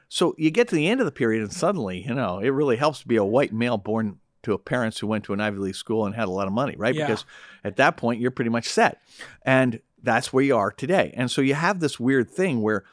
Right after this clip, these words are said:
Speaker 1: where the filter bubbles of the fifties were built around, "Hey,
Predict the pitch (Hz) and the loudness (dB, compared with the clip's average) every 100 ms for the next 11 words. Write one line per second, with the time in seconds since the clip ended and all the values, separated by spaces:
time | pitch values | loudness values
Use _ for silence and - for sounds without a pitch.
0 | _ _ 107 117 110 101 _ _ _ _ | _ _ -2 2 2 -2 _ _ _ _
1 | _ _ _ - 110 - - 208 - 131 | _ _ _ -12 -8 -6 0 0 0 -2
2 | 113 113 107 101 - - _ _ 104 92 | 2 0 0 -4 -6 -16 _ _ -8 -8
3 | 92 - 202 202 87 60 - - _ - | -8 0 0 0 -10 -12 -14 -20 _ -10
4 | 98 117 113 107 87 85 76 71 _ _ | -8 -8 -10 -8 -10 -10 -12 -14 _ _
5 | _ 95 87 65 - | _ -16 -14 -16 -20